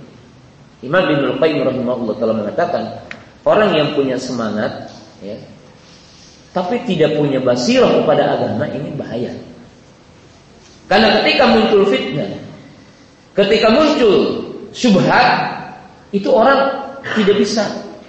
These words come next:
untuk keluar dari situ. Dia akan terjerumus ke dalamnya.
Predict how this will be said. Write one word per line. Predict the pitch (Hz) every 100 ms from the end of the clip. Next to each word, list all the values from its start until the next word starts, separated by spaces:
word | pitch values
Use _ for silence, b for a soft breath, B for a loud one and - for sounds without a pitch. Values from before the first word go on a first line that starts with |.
| 180
untuk | 180 196
keluar | 220 214 208
dari | 175 185
situ. | 226 - - - - - - - 143
Dia | 220 -
akan | 226 214 196
terjerumus | 202 170 214 233 240 -
ke | 202
dalamnya. | 175 180 185 156